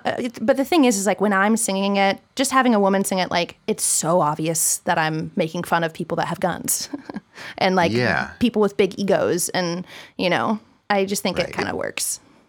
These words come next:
Speaker 2: I, I think it will work when you put it that way. I think it should have worked when Trent did it. S-, somehow I d-, he, he doesn't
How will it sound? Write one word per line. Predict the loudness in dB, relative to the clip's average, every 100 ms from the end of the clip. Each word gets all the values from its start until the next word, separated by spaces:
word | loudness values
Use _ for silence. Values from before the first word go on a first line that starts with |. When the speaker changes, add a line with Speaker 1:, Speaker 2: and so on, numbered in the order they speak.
| _ _ -6
Speaker 2:
I, | -4 -4
I | -4 -2
think | -2 -2
it | -2
will | -2 -2 -2
work | -2 -4 -6 -14
when | -10 -8
you |
put | -6 -8
it | -8
that | -6 -6
way. | -6 0
I | 0
think | 0 -2
it | -2
should | 0 4
have | 4 4
worked | 2 2
when | -4 -2
Trent | -2 0
did | 0 2
it. | 2 -2 _ _
S-, | -8 -6 -8 -14 -12
somehow | -8 -2 0 0
I | -2
d-, | -8 _
he, | -6 0
he | 2 4
doesn't | 4 2